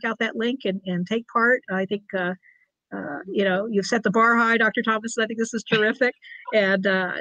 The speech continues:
thank you again so much. And thank you, Julisse. Uh, whatever you become, it's gonna be awesome. And, uh, you know, I'm glad you're part of Team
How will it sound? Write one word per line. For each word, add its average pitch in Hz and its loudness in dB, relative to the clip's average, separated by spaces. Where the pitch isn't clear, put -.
thank 262 2
you 226 0
again 196 0
so 240 0
much. 214 0
And 196 -4
thank 277 4
you, 254 2
Julisse. 208 2
Uh, 202 0
whatever 220 2
you 247 -4
become, 240 0
it's 220 -4
gonna 220 -2
be 220 -6
awesome. 202 -2
And, 190 2
uh, 190 0
you 214 -2
know, 196 0
I'm 196 0
glad 208 2
you're 202 0
part 226 2
of 208 -4
Team 233 -2